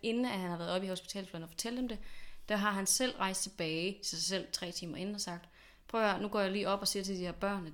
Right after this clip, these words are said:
de skal, der, der sker en masse lort lige om lidt.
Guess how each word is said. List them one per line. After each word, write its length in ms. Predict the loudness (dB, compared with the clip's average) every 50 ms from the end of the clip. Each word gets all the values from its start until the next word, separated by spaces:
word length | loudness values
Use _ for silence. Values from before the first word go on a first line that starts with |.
| -8
de 120 | -6 -4 -4
skal, 280 | -4 -4 -4 -8 -8 -10 -12 -14 -14 -14 -14 -12
der, 100 | -10 -6
der 120 | -2 0
sker 180 | 0 2 2 0 0
en 60 | 0
masse 180 | -2 -4 -4 -2
lort 280 | 0 0 -2 -2 -6 -14 -20 -20 -20 -20 -20 -12 -6
lige 140 | -2 0 0
om 80 | 2
lidt. 220 | 2 0 -2 -2